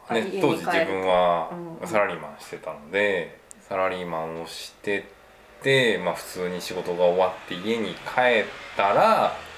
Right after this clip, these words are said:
Speaker 1: なんか、まあ、奥さん以外の人が料理してることがある。
Speaker 2: <laughs> そうですね。あの、恵比寿会という会がありましたね。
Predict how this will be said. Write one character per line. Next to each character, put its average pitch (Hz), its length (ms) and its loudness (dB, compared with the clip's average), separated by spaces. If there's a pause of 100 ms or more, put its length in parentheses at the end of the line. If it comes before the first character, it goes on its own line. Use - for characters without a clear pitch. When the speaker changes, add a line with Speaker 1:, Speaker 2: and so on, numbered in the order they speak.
(1200)
Speaker 1:
な 87 140 -4
ん 82 40 -12
か、 76 220 -6 (2250)
ま 110 120 2
あ、 107 40 8
奥 - 180 0
さ 110 160 4
ん 104 100 0
以 110 40 0
外 117 200 2
の 110 80 -2
人 135 220 0
が 196 440 4 (800)
料 101 220 -2
理 85 100 -10
し - 80 -6
て 87 100 -2
る 82 60 -6
こ 87 140 -6
と 90 100 0
が 73 100 -8
あ - 100 -12
る。 - 60 -14 (960)
Speaker 2:
<laughs> - 1000 -20
そ 214 160 -6
う - 20 -6
で 160 120 -8
す 160 180 -12
ね。 - 360 0 (280)
あ 196 140 -2
の、 180 680 2
恵 208 80 -8
比 254 160 -4
寿 - 80 -12
会 302 240 0
と 208 80 -8
い 185 80 -4
う 175 40 -8
会 196 280 -4
が 165 80 -4
あ 160 80 -6
り 165 80 -8
ま 175 160 -10
し - 80 -18
た - 100 -8
ね。 214 340 -2